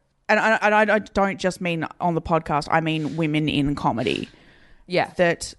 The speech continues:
Speaker 1: the amount of people who want to explain jokes back to women
Speaker 2: Totally.
Speaker 1: all the time.
Speaker 2: Yeah.
Speaker 1: Like, it just constantly happens.
Speaker 2: Yeah.
Speaker 1: Um, it happens on Twitter. Like, I see a lot of my friends,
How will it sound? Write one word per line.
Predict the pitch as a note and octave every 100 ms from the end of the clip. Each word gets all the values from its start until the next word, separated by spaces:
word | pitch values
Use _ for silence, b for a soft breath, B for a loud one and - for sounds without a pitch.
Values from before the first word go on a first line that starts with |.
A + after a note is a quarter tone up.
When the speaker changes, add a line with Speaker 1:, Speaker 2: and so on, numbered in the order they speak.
| - _ _
Speaker 1:
the | - G3
amount | G3 G3 G#3
of |
people | - F#3 - C#3+ D#3+ D#4 - -
who | G3+ F3+
want | E3 E3 -
to | E3+ D#3+ D#3 D3+ - - _ _ -
explain | - - - E3+ E3 D#3+
jokes | D#3+ D#3+ D3+
back | - C3 -
to | - -
women | B2+ B2 - A#3 _ _ _ -
Speaker 2:
Totally. | F3 C#3 A#2 F#2+ - _
Speaker 1:
all | E3+ D#3+ D3
the | D3
time. | - - - -
Speaker 2:
Yeah. | D#3+ B2+ -
Speaker 1:
Like, | D3 D3
it |
just | - D#3+ -
constantly | - - G3 F3 - - D2+ C#3
happens. | D#3+ A2+ D#2+ C2 - -
Speaker 2:
Yeah. | F3+ - B B B -
Speaker 1:
Um, | E3+ D#3 C#3+ C3+ - _ _
it | F#3+
happens | F#3+ E3+ E3
on | C#3+ C#3 B2 - -
Twitter. | - A3+ B3 A#3+
Like, | - E3+
I | E3
see | - E3 D#3
a |
lot | D#3 D3+
of | -
my | D3
friends, | - D#3 D3+ D3+ D3+ D3+